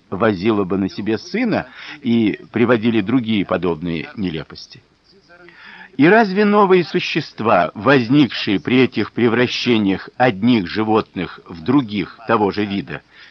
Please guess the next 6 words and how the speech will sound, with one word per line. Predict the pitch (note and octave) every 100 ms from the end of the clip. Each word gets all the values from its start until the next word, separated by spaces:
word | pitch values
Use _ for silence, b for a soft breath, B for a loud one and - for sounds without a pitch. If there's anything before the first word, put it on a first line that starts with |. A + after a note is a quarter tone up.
| b
не | A2+
будут | B2+ F3 A3 G3 -
иными, | - D#3 D3 A#2+ F#2+ D#2
чем | - G#2+ G2
их | - A2
предшественники? | - G#2+ - E2+ - - D2+ C2+ -